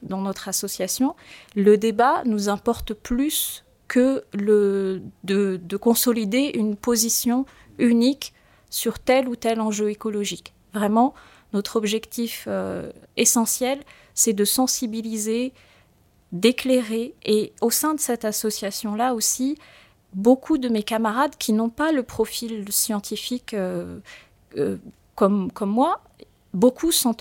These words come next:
engagés et s'intéressent énormément à des aspects techniques. Et je suis moi-même très impressionnée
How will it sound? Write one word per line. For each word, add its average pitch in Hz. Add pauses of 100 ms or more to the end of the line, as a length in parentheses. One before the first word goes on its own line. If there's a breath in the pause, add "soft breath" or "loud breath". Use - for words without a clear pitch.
engagés 254
et 226
s'intéressent 233
énormément 262
à 269
des 214
aspects 208
techniques. 294 (340 loud breath)
Et 214
je 196
suis 226
moi-même 214 (140)
très 302
impressionnée 254